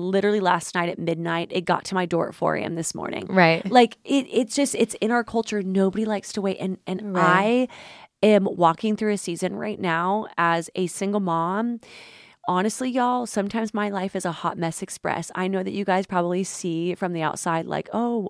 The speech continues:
Speaker 1: everything's wonderful." Life is really hard.
Speaker 2: Yeah.
Speaker 1: And being a single parent is hard. And I'm not trying to, and by the way, the goal of this conversation is not for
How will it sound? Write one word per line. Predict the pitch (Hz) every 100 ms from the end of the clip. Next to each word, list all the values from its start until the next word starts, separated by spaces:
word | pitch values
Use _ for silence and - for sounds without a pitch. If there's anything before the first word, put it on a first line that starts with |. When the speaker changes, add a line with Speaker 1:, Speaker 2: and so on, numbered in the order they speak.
| 294
Speaker 1:
everything's | 196 208 220 208
wonderful." | 185 185 190 - - - - - _ - -
Life | 208 196 240 381
is | -
really | 208 196
hard. | 139 147 - - - _ -
Speaker 2:
Yeah. | 196 165 165 - -
Speaker 1:
And | 220 208 190 190 185 - -
being | 220 214 226
a |
single | 233 226 220
parent | - 196 180 -
is | -
hard. | 160 156 165 208 - - - -
And | 185 180
I'm | 196
not | 208 208 226
trying | - 220 180 190 190
to, | 214 196
and | 214 180
by | 185
the | 180
way, | 165 165 185
the | 175
goal | 170 170
of | 170
this | 175
conversation | - 175 170 175 165 165 190
is | 170 165
not | 160 160 156 -
for | 185